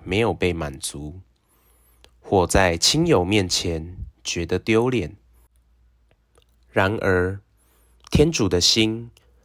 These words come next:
从来不是以自我为中心，因为天主爱人，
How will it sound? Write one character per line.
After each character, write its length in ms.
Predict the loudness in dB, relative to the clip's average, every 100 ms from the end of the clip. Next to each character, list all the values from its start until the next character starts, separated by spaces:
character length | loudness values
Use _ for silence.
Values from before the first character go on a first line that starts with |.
| _ -6
从 240 | 0 2
来 180 | 4 2
不 160 | 0
是 240 | 0 2 0
以 220 | -2 -6
自 260 | -4 -2 -4
我 360 | -6 -8 -12 -10
为 180 | -6 -4
中 280 | 0 -2 2
心， 480 | 2 2 0 -4 -12 _ _ _ _ _ _ _ _ _ _ _ _ _
因 200 | -4 0
为 240 | 4 4 2
天 300 | 4 2 2
主 220 | -2 -2
爱 220 | 2 2
人， 460 | 2 0 -4 -6